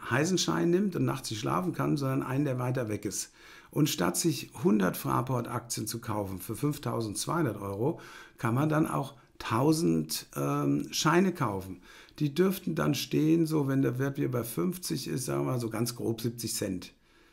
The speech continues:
Ja, dann gebe ich siebenhundert Euro für aus, aber das Gleiche. Ich habe tausend Scheine, zehn zu einer Niveau, ähm, entspricht hundert Aktien. Nur für die Aktien wende ich halt fünftausend auf und für die Freunde dann nur siebenhundert.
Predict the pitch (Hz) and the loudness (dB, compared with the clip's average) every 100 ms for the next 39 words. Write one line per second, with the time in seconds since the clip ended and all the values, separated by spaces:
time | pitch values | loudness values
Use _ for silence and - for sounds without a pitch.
0 | _ _ - 160 156 - 151 165 165 156 | _ _ -4 -2 -2 -4 0 4 4 4
1 | 175 170 143 117 117 107 101 104 95 98 | 6 8 8 4 -2 -2 -4 -4 -4 -2
2 | 143 151 107 123 160 196 175 127 131 131 | -2 -2 -4 -2 0 -2 0 0 2 0
3 | 92 90 95 - 95 113 110 - 107 135 | -4 -8 -12 -8 -2 -2 -2 -4 0 2
4 | 196 233 - - - 95 98 104 101 104 | 2 0 -6 -14 -6 -4 -4 -4 -4 -4
5 | 98 - 98 98 98 135 190 - - - | -6 -10 -6 -4 2 4 2 -2 -16 -20
6 | - - 123 120 120 123 120 - 160 - | -20 -6 -2 0 0 0 -2 2 2 4
7 | 156 165 - - - 123 95 117 135 143 | 2 2 0 -4 -4 -2 -2 0 2 2
8 | 135 147 - - 151 123 120 135 131 123 | 0 0 -2 0 0 2 2 2 0 0
9 | 117 - - 170 170 139 127 135 123 135 | -2 -6 -2 -2 0 2 2 0 0 0
10 | 147 - 127 123 127 120 117 113 113 104 | 0 -2 -4 -2 0 0 2 2 2 2
11 | 104 104 101 85 - | 0 0 -2 -6 -10